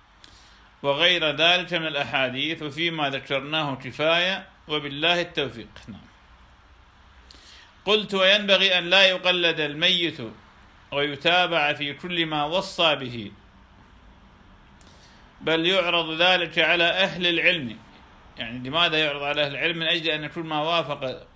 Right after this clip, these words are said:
الشرع يقبل وما لا يوافق الشرع يرد، فإن كثيرا من الناس يوصون بأشياء مخالفة لشرع الله تعالى، فالحكم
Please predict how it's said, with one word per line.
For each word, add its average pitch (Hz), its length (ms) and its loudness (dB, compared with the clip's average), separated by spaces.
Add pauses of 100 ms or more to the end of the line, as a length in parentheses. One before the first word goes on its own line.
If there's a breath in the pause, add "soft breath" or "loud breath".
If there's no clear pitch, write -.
الشرع 160 800 -2
يقبل 160 420 -4
وما 139 260 -4
لا 156 120 2
يوافق 147 400 -2
الشرع 160 420 -2
يرد، 156 420 -4 (1080 soft breath)
فإن 160 380 -4
كثيرا 151 540 -2
من 143 180 -8
الناس 160 480 -4
يوصون 160 600 -4
بأشياء 156 680 -2
مخالفة 160 540 -2
لشرع 147 360 -4
الله 151 300 -2
تعالى، 123 460 -4 (1400 soft breath)
فالحكم 175 920 -2